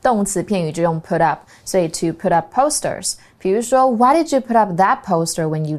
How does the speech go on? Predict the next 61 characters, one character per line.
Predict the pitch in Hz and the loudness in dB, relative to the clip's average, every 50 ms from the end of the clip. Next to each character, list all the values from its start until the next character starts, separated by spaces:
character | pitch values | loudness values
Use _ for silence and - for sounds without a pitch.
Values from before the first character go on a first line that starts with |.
| 151 - | -6 -4
know | 165 160 170 208 226 | 0 2 2 2 2
I | 214 - 170 165 | 0 0 -2 -2
don't | 156 - 165 160 156 - | -2 -2 -2 -2 -2 -4
like | - 156 151 147 147 - - | -4 -4 -2 -4 -4 -8 -6
any | - 190 190 190 180 170 165 | -6 -4 -2 -2 -2 -2 -4
of | 151 147 | -4 -4
them | 160 156 151 151 | -4 -4 -4 -4
on | 147 147 | -4 -6
my | 147 139 139 135 | -6 -6 -6 -8
wall？” | 135 135 147 151 139 123 123 - - - | -8 -4 -4 -2 -2 -2 -4 -6 -12 -10
就 | - 175 175 | -6 -4 -4
是 | 180 185 | -2 0
我 | 180 160 147 | 0 -2 -2
不 | - 233 254 | 0 -2 -2
喜 | 240 - 208 165 | -2 0 0 0
欢 | 160 180 190 185 185 196 190 - - - - | 0 2 0 0 0 -2 -4 -8 -16 -20 -18
海 | - - 196 175 | -4 0 0 2
报 | 180 - 233 247 240 | 2 4 2 4 4
在 | 254 247 | 2 2
墙 | 240 247 - - 185 170 190 | 0 -2 -6 -6 -4 -4 -2
上， | 190 262 254 220 | -2 -2 -2 -2
你 | 190 180 | -2 -2
为 | 190 269 277 | -2 -4 -4
什 | 277 - 226 | -4 -4 -4
么 | 190 180 170 | -4 -4 -4
还 | 170 170 185 175 - | -6 -8 -8 -8 -6
是 | - 254 247 | -6 -6 -8
挂 | 247 - 277 262 233 208 208 | -4 0 2 4 4 2 2
上 | - 240 214 202 | 0 -2 -2 -2
去 | 202 - - 233 | -4 -2 -2 -2
了 | 202 190 | -2 0
呢？ | 180 180 170 170 165 165 165 165 165 - - - - - _ | -2 -2 -2 -4 -4 -4 -6 -6 -10 -12 -20 -20 -20 -12 _
那 | 277 277 | -2 -2
文 | 269 233 233 247 285 | 0 0 0 0 0
章 | 311 349 381 | -2 -4 -6
的 | 381 339 | -4 -4
意 | 294 262 247 | -4 -4 -2
思 | - 269 233 | -2 -4 -2
就 | 214 240 220 | -2 -2 -2
是 | 220 220 214 | -2 -4 -6
说 | 202 - 196 196 190 | -4 -2 -2 0 0
呢， | 190 185 185 185 180 - - _ | 0 0 -2 -2 -6 -8 -16 _
现 | - - - 285 254 240 | -10 -4 -2 0 0 2
在 | 233 254 | 2 2
啊， | 233 220 208 196 190 190 | 2 2 0 0 0 0
你 | 180 170 | -2 -2
会 | 185 202 208 | -2 -2 -2
在 | 208 208 196 196 196 | 0 0 0 0 -2
国 | - 220 220 240 277 | 0 0 2 2 2
家 | 277 311 302 302 302 | 2 2 0 2 0
的 | 294 277 | -2 -2
国 | - - 202 208 | 0 0 0 0
旗 | 214 214 - - - 226 220 | 0 -2 -6 -6 -2 0 2
啊， | 220 220 214 214 214 | 4 4 4 2 0
或 | 214 196 | -2 -2
者 | 170 165 | -4 -4
是 | 156 175 175 165 | -4 -4 -6 -8
政 | 165 - - 294 294 277 | -8 -6 -6 -6 -6 -6
治 | 254 - 262 | -6 -6 -4
漫 | 254 247 240 233 214 214 | -2 0 0 0 0 -2
画， | 208 - 233 220 208 196 | 0 0 2 2 2 0